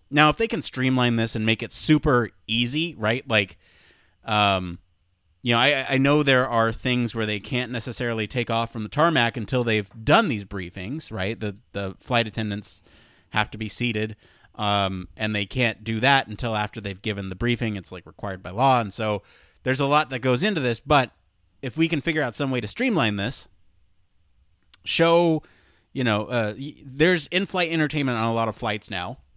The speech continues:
right? So maybe you put the game on a touchpad in front of 'em, not tablets that everyone hang-, hands out, right? So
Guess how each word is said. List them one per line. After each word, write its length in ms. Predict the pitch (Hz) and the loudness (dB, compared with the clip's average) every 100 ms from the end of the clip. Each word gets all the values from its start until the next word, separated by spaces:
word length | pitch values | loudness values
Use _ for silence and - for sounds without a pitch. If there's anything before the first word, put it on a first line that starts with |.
| - - | -20 -10
right? 300 | 104 104 113 | -6 -6 -2
So 340 | 143 117 110 | 2 2 0
maybe 220 | 120 120 120 | -2 -2 0
you 240 | 120 117 - _ _ | -2 -2 -8 _ _
put 240 | - 123 | 0 0
the 220 | - 120 107 | -2 -2 -2
game 340 | 113 113 120 | -2 0 0
on 80 | 107 | -2
a 60 | |
touchpad 920 | 107 127 - - _ _ - 117 123 120 | -2 -6 -6 -12 _ _ -8 -4 -4 -4
in 80 | |
front 220 | 110 120 107 | -2 -2 -2
of 60 | |
'em, 120 | 113 117 - - - - | -4 -8 -16 -20 -20 -12
not 200 | 101 - - - | -12 -12 -20 -16
tablets 420 | - 110 123 110 - | -8 -6 -6 -8 -8
that 100 | 101 | -8
everyone 280 | 104 98 95 | -8 -10 -8
hang-, 200 | 107 113 | -10 -10
hands 300 | 107 113 104 | -8 -8 -6
out, 280 | 101 92 87 | -6 -6 -4
right? 280 | 101 101 - | -4 -4 0
So 300 | 123 117 | 4 4